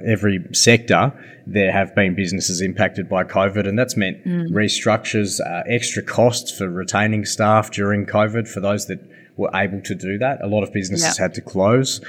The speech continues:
Speaker 1: but a lot of businesses stayed open and retained their staff and traded through. Uh, and a lot of businesses still, you know, essentially paying that off.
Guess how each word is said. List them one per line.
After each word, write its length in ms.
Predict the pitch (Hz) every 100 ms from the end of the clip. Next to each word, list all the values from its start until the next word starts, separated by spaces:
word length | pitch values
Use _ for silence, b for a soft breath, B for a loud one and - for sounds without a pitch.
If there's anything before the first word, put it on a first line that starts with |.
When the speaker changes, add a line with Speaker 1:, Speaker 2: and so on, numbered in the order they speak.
| B B
Speaker 1:
but 120 | - 143
a 20 |
lot 120 | 151
of 60 | 107
businesses 640 | 117 113 - 104 - -
stayed 300 | - 131 117
open 300 | 110 - 139
and 120 | 123
retained 380 | 101 - 110 104
their 80 | 101
staff 420 | - 101 110 113
and 80 | 107
traded 400 | - 104 98 90
through. 380 | - 110 156 180 B B -
Uh, 240 | 95 92 -
and 160 | 110
a 40 | 110
lot 140 | 139
of 80 | 117
businesses 420 | 110 101 - 101
still, 380 | - 113 107 82 80
you 220 | 78 110
know, 120 | 98 82
essentially 360 | 104 107 107 104
paying 380 | 80 104 101 98
that 160 | 92
off. 380 | 104 120 - -